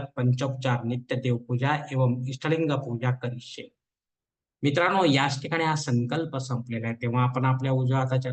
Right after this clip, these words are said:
तळहातावर संकल्पाचे पाणी समोरच्या तामणात सोडून द्या मित्रांनो. मित्रांनो, या संकल्पाची वेळ मर्यादा दुपारी बारा वाजून बारा मिनिटांपर्यंत आहे. या वेळेनंतर जर आपल्याला संकल्प सोडायचा असेल,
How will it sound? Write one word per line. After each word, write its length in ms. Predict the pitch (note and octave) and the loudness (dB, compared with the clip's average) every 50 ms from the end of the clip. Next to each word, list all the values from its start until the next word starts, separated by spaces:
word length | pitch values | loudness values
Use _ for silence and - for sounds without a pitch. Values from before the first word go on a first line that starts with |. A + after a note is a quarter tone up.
| B2+ C3 | -4 -2
तळहातावर 380 | C3 B2+ B2+ B2+ B2+ C3 B2 | 0 0 0 0 0 -2 -4
संकल्पाचे 640 | B2 - - B2 B2 C3 B2+ B2+ B2+ B2+ B2+ - - | -4 -4 -6 -8 -6 -4 -2 -2 0 -2 -2 -2 -4
पाणी 180 | B2+ C3 B2+ | -2 -2 -2
समोरच्या 500 | B2+ C3 - A#2+ B2+ B2 A#2+ - - B2 B2 - A#2 | 0 0 0 2 2 2 0 -2 -4 -6 -6 -6 -10
तामणात 460 | - - A#2+ A#2 A#2+ B2 B2+ C3 B2+ | -6 -4 -2 0 2 2 2 2 0
सोडून 340 | - C3 A#2+ A#2 C3 C3 B2+ | -2 -2 0 0 2 2 2
द्या 100 | A#2+ A#2+ - | 0 -2 -4
मित्रांनो. 460 | A2+ A#2 - - A#2+ A2+ A2+ A2+ A2+ - _ _ _ _ _ _ _ _ _ _ _ _ _ _ _ _ _ _ _ _ _ _ _ _ _ _ _ _ _ _ - | -10 -14 -12 -10 -10 -10 -8 -10 -14 -18 _ _ _ _ _ _ _ _ _ _ _ _ _ _ _ _ _ _ _ _ _ _ _ _ _ _ _ _ _ _ -2
मित्रांनो, 360 | - C3+ C3 - F3 - F#3+ F3 | 0 2 4 4 4 4 4 4
या 340 | F3 E3 D3+ C#3+ C#3 C3 | 4 4 4 4 4 4
संकल्पाची 640 | B2+ B2+ - B2+ C3 C3 D3 D3 C#3+ D3 C#3+ D3 D3 C#3 | 2 2 2 2 2 2 2 2 0 0 -2 -2 -2 -2
वेळ 260 | B2 C3 C#3 D3+ D#3 | 0 0 2 2 2
मर्यादा 480 | D3 C#3 C3+ C3 C3 C3 B2+ B2+ C3 | 2 2 2 2 2 0 0 0 -2
दुपारी 360 | B2+ B2 B2+ B2 - B2+ B2+ B2+ | -2 -4 -6 -6 -4 -2 -2 0
बारा 320 | B2 A#2+ A#2 B2 B2+ C3 | 0 -2 -2 -2 0 0
वाजून 280 | C3+ B2+ B2 C3 C3 B2+ | 0 0 0 0 0 0
बारा 320 | B2 B2 A2+ A#2 B2 C3+ | -2 -2 -4 -4 -2 -2
मिनिटांपर्यंत 760 | C3+ C3 B2 B2 B2+ A#2+ A#2+ A#2+ A#2 - - A2+ A#2 A2+ A2+ - | -2 -2 -2 -4 -6 -6 -8 -8 -8 -8 -10 -10 -10 -10 -8 -8
आहे. 140 | A#2 A#2 A#2 - | -8 -8 -8 -4
या 140 | A#2+ A#2+ B2 | -2 0 2
वेळेनंतर 560 | B2 B2 B2 B2+ C3 C3 C3 C3 B2+ C3 C3 | 2 4 4 4 4 4 4 4 2 2 2
जर 160 | C3 C#3+ C#3 | 2 2 0
आपल्याला 340 | C#3 C3+ C3 C3+ C3 B2+ B2 | 0 0 0 0 0 0 -2
संकल्प 460 | B2 - A#2+ B2 A#2+ B2 B2 B2 - | -2 -4 -6 -6 -4 -4 -4 -4 -4
सोडायचा 480 | B2+ B2+ B2+ A#2+ A#2+ B2 A#2+ B2 B2+ B2+ | -4 -4 -2 -2 0 -2 -2 -2 -2 -2
असेल, 280 | B2 - C#3+ C#3+ D3 | -2 0 0 -2 -2